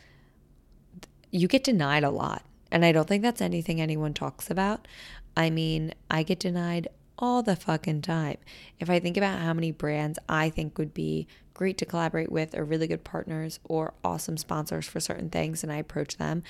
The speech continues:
and get denied, like, it's just something you have to deal with, or not getting picked to do something. I think it's really easy to compare yourself to where other people are, and that's such a dark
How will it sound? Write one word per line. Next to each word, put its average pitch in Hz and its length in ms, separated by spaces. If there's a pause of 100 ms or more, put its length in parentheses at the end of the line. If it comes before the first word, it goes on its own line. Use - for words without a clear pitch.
(340)
and 160 100
get 160 160
denied, 151 480
like, 151 160 (240)
it's - 220
just 170 200
something 185 300
you 165 60
have 147 160
to 151 100
deal 139 240
with, 180 340 (380)
or 160 200
not 156 280
getting 175 260
picked 208 300
to - 100
do 165 140
something. 147 420
I 147 60
think 156 160
it's - 180
really 151 240
easy 160 360
to 165 100
compare 147 460
yourself 156 580 (420)
to 165 220
where 147 320
other 160 160
people - 460
are, 143 300
and 165 220
that's 147 260
such - 400
a 156 60
dark 143 520